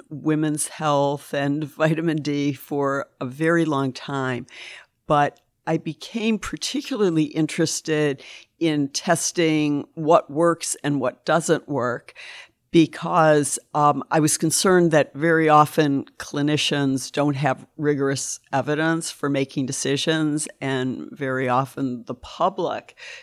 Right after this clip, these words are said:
doesn't have clear answers, even about supplements that they may be taking over the counter. And in order to do that kind of research, I realized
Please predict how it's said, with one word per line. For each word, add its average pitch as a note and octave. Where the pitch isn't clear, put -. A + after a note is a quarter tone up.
doesn't C#3+
have C#3
clear C#3
answers, C#3
even D#3+
about C#3
supplements D3+
that D3+
they D#3+
may D3
be C#3
taking C#3+
over C#3
the -
counter. D3+
And D#3
in E3
order G3+
to G3+
do F3
that E3
kind D#3
of B2+
research, C3+
I C3+
realized C#3+